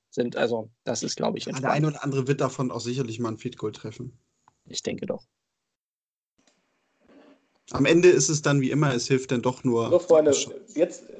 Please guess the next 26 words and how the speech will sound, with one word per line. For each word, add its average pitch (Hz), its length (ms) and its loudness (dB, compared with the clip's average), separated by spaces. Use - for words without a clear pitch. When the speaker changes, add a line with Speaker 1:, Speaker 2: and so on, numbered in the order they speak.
Speaker 3:
bitte 147 720 0
ein 120 60 -14
bisschen 151 300 -4
Standing 147 320 -2
Ovations. 139 680 -4
Ich 120 240 -6
werde 131 240 4
jetzt - 500 -2
mit 131 440 -8
meinem 127 220 0
allerletzten 139 500 -4
Pick, 202 240 -6
hatte - 140 -2
ich - 80 -12
mir 113 120 -2
vorgenommen 135 460 0
mittlerweile, 113 1000 0
äh, - 40 -16
einfach - 540 -12
den, 107 520 -8
äh, 95 340 -6
besten 101 300 -10
N-F-L-Spieler 98 640 -6
aller 113 160 -2
Zeiten 147 300 -8
draften. - 460 -16